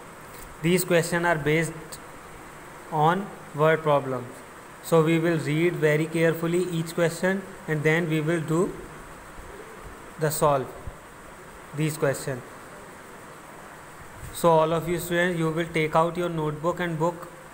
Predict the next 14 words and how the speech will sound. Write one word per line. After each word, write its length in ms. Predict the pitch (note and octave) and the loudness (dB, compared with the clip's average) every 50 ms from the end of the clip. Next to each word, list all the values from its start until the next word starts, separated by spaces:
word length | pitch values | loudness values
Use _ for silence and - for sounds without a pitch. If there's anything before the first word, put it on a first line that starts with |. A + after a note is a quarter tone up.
| - - - - - - - - | -16 -14 -14 -14 -14 -16 -12 -4
and 180 | D#3 D#3 E3 D3 | 0 0 0 2
we 140 | D3+ D#3+ D#3 | 2 2 2
will 160 | D#3+ F3 E3+ | 2 2 4
continue 500 | F3 D#3+ D3+ D3+ D3+ D#3+ D#3+ D#3+ E3 D#3+ | 4 2 2 2 0 -2 0 0 0 0
the, 260 | D#3 F3 E3+ E3 E3+ - - - - - - - - - - - - - - - - - - - | 2 2 2 0 -2 -6 -10 -14 -12 -12 -12 -10 -10 -14 -14 -14 -14 -14 -14 -16 -16 -18 -14 -2
continue 460 | - D#3+ D#3+ D#3+ D3+ E3+ E3+ E3+ F3 E3 | 2 2 2 2 0 -2 0 0 0 -2
start 480 | E3+ - - D3+ D3+ D#3+ E3+ E3 - - | -2 0 2 4 4 4 2 0 -2 -6
exercise 500 | - D#3 D3 - - D3 E3+ E3 F3 E3+ | -8 -8 -6 -6 -4 2 2 4 2 2
seven 340 | - E3+ D3+ D3 D3 D#3 D#3 | 2 2 2 4 2 0 -2
C. 240 | D3+ - D3 C3+ A#2 - - - - - - - - - - - | -2 -4 -4 -6 -6 -6 -10 -14 -14 -14 -14 -14 -14 -14 -12 -2
So 120 | - E3 D#3 | 0 0 2
question 440 | - E3+ E3 D#3+ - - F#3+ F#3 | 4 4 4 4 4 2 2 4
number 280 | F#3 F3 F3 E3+ E3+ D#3+ | 4 2 4 4 4 4
one, 360 | D3 D3+ D3+ D3+ D#3 D#3+ E3 | 6 6 6 6 6 4 2